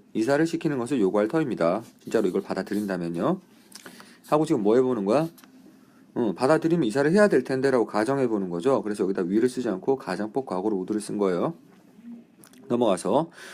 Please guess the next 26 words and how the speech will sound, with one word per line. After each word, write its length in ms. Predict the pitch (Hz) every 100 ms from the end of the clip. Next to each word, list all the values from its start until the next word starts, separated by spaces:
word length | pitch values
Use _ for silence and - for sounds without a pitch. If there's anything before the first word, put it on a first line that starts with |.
| - - - -
I 100 | 143
have 180 | 175 185
a 100 | 196 -
child 580 | - 156 117 131 147 -
in 100 | 139
elementary 500 | 120 135 151 160 123
school 380 | - - 104 110 - - - - 160
and 140 | 151
my 180 | 107 107
wife 420 | 98 135 139 156 117
needs 340 | 131 160 165
to 120 | 139 -
care 300 | - 143 151
for 320 | - 117 123 -
her 180 | 139 135
mother 400 | 123 143 107 90 - - - -
who 140 | 147 120
lives 340 | 151 160 -
here. 220 | 92 90 - - - - - -
나는 260 | 120 165
요 80 | 139
초등학교 460 | - 202 208 196 160
다니는 500 | 117 107 147 196 202 -
아이도 300 | 90 113 151
있고요. 420 | 113 - 92 85 -
그리고 500 | - 110 98 156 196